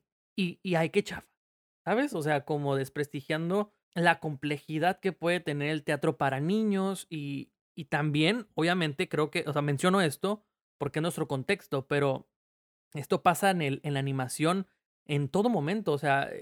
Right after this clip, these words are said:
eh, si algo es dibujo, si algo está dibujado, es de niños, o sea, es para niños. Y es un, es un prejuicio que al menos acá en América, eh, en América Latina está súper, súper vigente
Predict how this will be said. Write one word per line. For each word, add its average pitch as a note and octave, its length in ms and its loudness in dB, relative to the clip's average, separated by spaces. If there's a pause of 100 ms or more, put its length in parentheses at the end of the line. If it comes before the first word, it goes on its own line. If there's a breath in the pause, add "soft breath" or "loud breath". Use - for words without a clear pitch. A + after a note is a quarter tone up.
eh, E3+ 160 -6
si G3+ 220 2
algo C#4 380 4
es G3 300 -2
dibujo, F#3+ 640 2 (460)
si F#3+ 140 -2
algo A#3+ 160 0
está A#3 200 0
dibujado, D#3+ 680 2 (380)
es G3 320 -2 (160)
de D#3 140 0
niños, C#3+ 320 0
o E3 100 -4
sea, D#3+ 80 2
es C#3+ 80 0
para F3 180 4
niños. C#3+ 440 -2 (500)
Y E3+ 80 0
es F#3 140 0
un, A#3 260 0
es G3 160 2
un A#3+ 100 2
prejuicio A#3 380 2
que D#3+ 80 0
al C#3+ 60 0
menos G3 240 -2
acá D#3 180 0
en E3 60 2
América, E3+ 560 2
eh, D3+ 220 -2
en C#3 80 -4
América D3+ 260 -4
Latina D3 520 -4
está D3 280 -6
súper, G3+ 480 -6
súper E3 260 -6
vigente C#3+ 580 -4